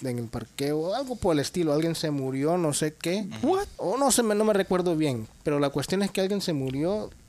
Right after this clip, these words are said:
Speaker 1: un pariente bien cercano, no sé si abuela, hermano, algo así, ya no me recuerdo, fue hace varios años.
Speaker 2: ¿Ahí en la iglesia cerquitas?
Speaker 1: Ahí donde ustedes iban antes, sí.
Speaker 2: Ok.
Speaker 1: Y
Speaker 2: Muy mal
Speaker 1: este
Speaker 2: área de fijo.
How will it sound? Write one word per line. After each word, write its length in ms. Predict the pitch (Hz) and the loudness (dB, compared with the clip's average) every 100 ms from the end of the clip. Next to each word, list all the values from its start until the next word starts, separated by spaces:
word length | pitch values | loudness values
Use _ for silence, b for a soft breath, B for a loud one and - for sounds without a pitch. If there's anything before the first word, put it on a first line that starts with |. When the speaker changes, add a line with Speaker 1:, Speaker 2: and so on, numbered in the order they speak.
| - - | -20 -18
Speaker 1:
un 80 | - | -6
pariente 460 | 160 156 156 165 175 | -2 0 0 0 -2
bien 340 | 147 143 160 | 0 0 0
cercano, 600 | 165 156 151 151 160 185 | -2 -4 -2 -2 -2 -2
no 160 | 175 131 | -4 -6
sé 180 | - 143 | -6 -6
si 600 | - 139 123 117 107 135 - | -6 -6 -6 -6 -8 -12 -8
abuela, 720 | 120 110 117 117 127 127 123 | -6 -4 -4 -2 0 2 2
hermano, 440 | 113 120 135 165 - | 0 -2 0 -2 -2
algo 300 | 165 190 160 | -2 -2 -2
así, 180 | - | -2
ya 80 | 175 | -2
no 80 | 185 | 0
me 100 | 170 | 0
recuerdo, 320 | 151 175 151 | 0 -2 -2
fue 120 | 143 151 | -2 -2
hace 160 | 156 - - | -4 -6 -6
varios 280 | 143 147 135 | -2 0 0
años. 200 | 117 110 - - | -4 -6 -14 -12
Speaker 2:
¿Ahí 160 | 113 110 | -4 -4
en 140 | 113 | -2
la 120 | 113 104 | -4 -4
iglesia 340 | 101 117 139 | -4 -4 -4
cerquitas? 500 | 120 - 135 202 - | -6 -10 -14 -14 -6
Speaker 1:
Ahí 120 | 143 143 | -2 2
donde 140 | 143 | 2
ustedes 320 | 139 147 135 | 0 0 2
iban 200 | 143 139 | 2 2
antes, 240 | 139 123 113 | 0 -2 -4
sí. 80 | 113 - | -6 -8
Speaker 2:
Ok. 120 | 107 90 104 B B - - | -10 -10 -12 B B -16 -2
Speaker 1:
Y 300 | 156 156 151 139 135 | 2 4 4 4 2
Speaker 2:
Muy 80 | |
mal 220 | 160 147 139 | 2 2 4
Speaker 1:
este 100 | 135 | 4
Speaker 2:
área 240 | 117 92 | 2 -2
de 100 | 92 | -4
fijo. 220 | - 104 | -6 -8